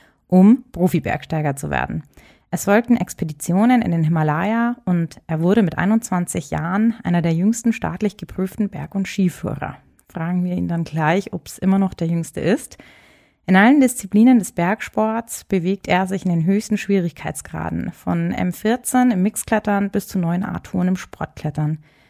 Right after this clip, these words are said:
Immer wieder gelangen ihm Erstbegehungen, die Jahre auf eine Wiederholung warteten. Über den, ähm, Bergsport hinaus, ähm,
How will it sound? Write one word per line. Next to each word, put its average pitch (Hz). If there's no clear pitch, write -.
Immer 254
wieder 247
gelangen 190
ihm 180
Erstbegehungen, 208
die 151
Jahre 185
auf -
eine 190
Wiederholung 165
warteten. 156
Über 202
den, 202
ähm, 175
Bergsport 226
hinaus, 175
ähm, 202